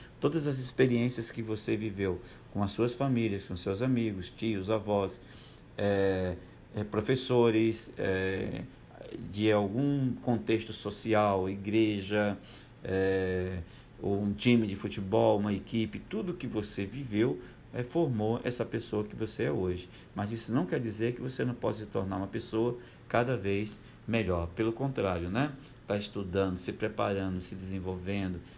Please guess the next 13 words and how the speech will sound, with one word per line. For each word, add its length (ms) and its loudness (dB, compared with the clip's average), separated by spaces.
tá 340 -4
recebendo 500 0
treinamento 720 0
e 60 -2
desen-, 320 -4
e 60 -8
se 160 -4
desenvolvendo 920 -2
pra 100 -4
se 120 -8
tornar 360 -2
uma 140 -4
pessoa 520 -6